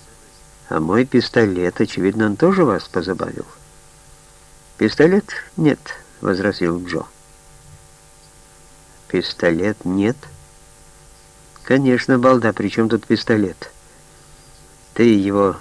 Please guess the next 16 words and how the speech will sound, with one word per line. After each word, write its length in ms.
позабавил, 680
ты 160
сам 520
и 80
сейчас 360
забавляешь». 680
Наладить 640
машины 520
старика 640
Дэйва 540
Бекстера, 840
смотаться, 880
не 140
говоря 340
ни 140
слова, 560